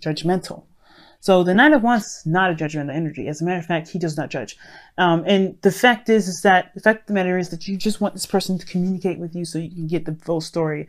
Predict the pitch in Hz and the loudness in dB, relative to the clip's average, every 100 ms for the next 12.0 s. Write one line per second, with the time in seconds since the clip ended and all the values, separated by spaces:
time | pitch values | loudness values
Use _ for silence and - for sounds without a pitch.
0 | - - - 170 180 180 - 190 175 170 | -14 -16 -8 -4 -4 -4 -4 -2 -2 -2
1 | - 170 160 151 - - - 160 190 165 | 2 2 2 0 -8 -20 -6 2 2 2
2 | 160 160 - 160 160 147 143 139 165 - | -2 -6 -12 -8 -4 -4 -6 -12 -16 -20
3 | - 185 247 254 220 208 - 196 180 170 | -4 2 4 6 4 2 0 0 0 0
4 | 165 156 - 160 185 220 185 170 165 156 | 0 -2 -4 -4 0 -2 -2 -4 -2 -2
5 | 151 147 147 - 139 - - - - - | -2 -4 -6 -8 -10 -10 -18 -20 -20 -20
6 | - 170 156 156 160 196 202 190 185 180 | -8 -2 0 0 4 6 6 6 4 4
7 | 196 151 151 143 135 160 - - 170 160 | 2 0 -2 -4 -6 -10 -12 -4 -2 -2
8 | 165 - 180 185 - 180 175 180 170 160 | -4 -2 0 0 0 0 0 2 2 2
9 | 175 160 156 156 156 160 156 147 143 233 | 0 0 0 0 -2 -2 -8 -6 4 4
10 | 143 - - - - - - - 180 190 | 2 -8 -16 -16 -20 -20 -20 -4 2 4
11 | 202 - - 185 165 165 220 175 - - | 4 0 -2 0 0 2 0 -2 -12 -20